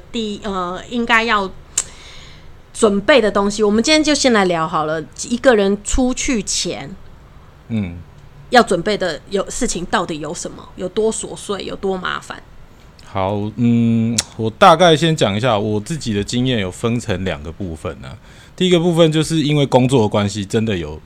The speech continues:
Speaker 2: 被一个人丢出去过。
Speaker 1: 可是你不能说一个人啊，你一个人坐飞机出去工作，你旁边是有同事的啊。
Speaker 2: 呃，没有，没有，那个真的就是一个人。
Speaker 1: 那你跟谁对接啊？
Speaker 2: 没有，就是我要想办法到工作的地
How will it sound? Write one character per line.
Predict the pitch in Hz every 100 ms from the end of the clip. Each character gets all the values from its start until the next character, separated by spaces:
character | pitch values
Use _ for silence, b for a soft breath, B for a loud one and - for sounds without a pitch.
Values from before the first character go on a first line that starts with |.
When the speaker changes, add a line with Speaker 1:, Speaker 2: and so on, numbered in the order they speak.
| -
Speaker 2:
被 | - 110 98 -
一 | 113
个 | 104
人 | 85 85
丢 | 110 98
出 | 92 90
去 | - 85
过。 | 87 - - -
Speaker 1:
可 | 339
是 | 523 508
你 |
不 | 320
能 | 427 381
说 | 381
一 | 370
个 | 294 254
人 | 214
啊， | 226 226
你 | 262
一 |
个 | 311 269
人 | 262
坐 | 302
飞 | 285
机 | 277 269
出 | - 269
去 | 262
工 | 247 233
作， | 240 202
你 | 185
旁 | 175 202 202
边 | 226
是 | 240 240
有 | 170 165
同 | - 170 180
事 | -
的 | 139
啊。 | 135
Speaker 2:
呃， |
没 | 135
有， | 131
没 | 127
有， |
那 | 131
个 | 151
真 | 135 151
的 | 139
就 | 131
是 | 127
一 | 120
个 | 110 92
人。 | 73 71
Speaker 1:
那 | 339 359
你 | 254
跟 | 302
谁 | 269 226
对 | 262 220
接 | 214 190
啊？ | 180 160 123 -
Speaker 2:
没 | 131
有， | 147 131
就 | 123 165
是 | 175
我 | 156 117
要 | 139
想 | - 107
办 | 131 110
法 | 92
到 | 90 107
工 | 107 101
作 | 104 90
的 |
地 | 82 85